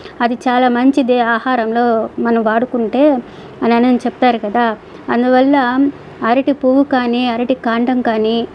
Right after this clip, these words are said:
ఎంత మంచిదో హెల్త్కి అంతకంటే మించింది ఇంకొకటి లేదు. మీరు కూడా చూసి ఎలా చేసుకోవాలో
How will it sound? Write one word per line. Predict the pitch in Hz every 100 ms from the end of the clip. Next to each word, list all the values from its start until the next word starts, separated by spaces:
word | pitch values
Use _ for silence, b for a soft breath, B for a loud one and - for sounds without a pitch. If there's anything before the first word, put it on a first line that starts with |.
| B B -
ఎంత | 226 240
మంచిదో | 269 247 233 269 254 277
హెల్త్కి | 262 233 233 247 262
అంతకంటే | 220 220 240 220 226 240 262
మించింది | 226 226 - 254
ఇంకొకటి | 233 208 226 220 240
లేదు. | 220 220 240 254 269 -
మీరు | 269 277 262
కూడా | 254 247 -
చూసి | 262 269 294
ఎలా | 285 247 240
చేసుకోవాలో | 240 240 233 - - 220 220 262 294 240